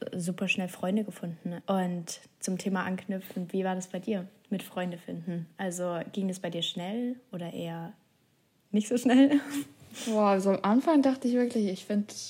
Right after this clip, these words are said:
Speaker 2: ich dachte am Anfang, ich find keine Freunde. Also ich dachte mir so,
Speaker 1: Same.
Speaker 2: das wird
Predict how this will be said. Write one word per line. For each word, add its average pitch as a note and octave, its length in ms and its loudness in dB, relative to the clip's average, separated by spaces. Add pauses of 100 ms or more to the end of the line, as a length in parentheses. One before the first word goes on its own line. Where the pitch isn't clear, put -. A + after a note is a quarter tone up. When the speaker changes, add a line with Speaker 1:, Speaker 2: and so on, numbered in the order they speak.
(120)
Speaker 2:
ich G3+ 140 -12
dachte G#3 280 -10
am E3 80 -10
Anfang, F#3 340 -8
ich F3+ 140 -14
find F#3+ 240 -10
keine D#3+ 240 -12
Freunde. C#3+ 520 -8 (440)
Also F#3 340 6
ich F#3+ 120 4
dachte G#3 280 0
mir - 60 6
so, - 60 4
Speaker 1:
Same. G3 120 2
Speaker 2:
das - 200 2
wird - 180 2